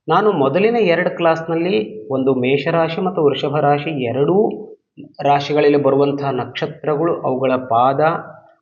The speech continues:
ಆ ಪಾದಗಳಿಗಿರುವಂತಹ ಹೆಸರುಗಳು, ಇದೆಲ್ಲವನ್ನ ನಾನು ತಿಳಿಸ್ಕೊಟ್ಟಿದ್ದೆ ತಮಗೆ. ಇವತ್ತಿನ ದಿವಸ ಈ ಮಿಥುನ ರಾಶಿಗೆ ಬರುವಂತಹ ಮೂರು ನಕ್ಷತ್ರಗಳು ಅಂದ್ರೆ ಮೃಗಶಿರ ನಕ್ಷತ್ರದ ಕೊನೆ ಎರಡು ಪಾದ ಅಂದ್ರೆ ಮೂರು ಮತ್ತು ನಾಲ್ಕನೇ ಚರಣ ಅಥವಾ ಪಾದ ಅಂತ ಹೇಳ್ಬೋದು.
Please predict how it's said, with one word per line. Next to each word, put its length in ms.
ಆ 100
ಪಾದಗಳಿಗಿರುವಂತಹ 1120
ಹೆಸರುಗಳು, 460
ಇದೆಲ್ಲವನ್ನ 920
ನಾನು 580
ತಿಳಿಸ್ಕೊಟ್ಟಿದ್ದೆ 640
ತಮಗೆ. 600
ಇವತ್ತಿನ 400
ದಿವಸ 220
ಈ 160
ಮಿಥುನ 400
ರಾಶಿಗೆ 360
ಬರುವಂತಹ 480
ಮೂರು 360
ನಕ್ಷತ್ರಗಳು 840
ಅಂದ್ರೆ 500
ಮೃಗಶಿರ 400
ನಕ್ಷತ್ರದ 600
ಕೊನೆ 220
ಎರಡು 380
ಪಾದ 220
ಅಂದ್ರೆ 240
ಮೂರು 340
ಮತ್ತು 220
ನಾಲ್ಕನೇ 520
ಚರಣ 360
ಅಥವಾ 280
ಪಾದ 280
ಅಂತ 260
ಹೇಳ್ಬೋದು. 680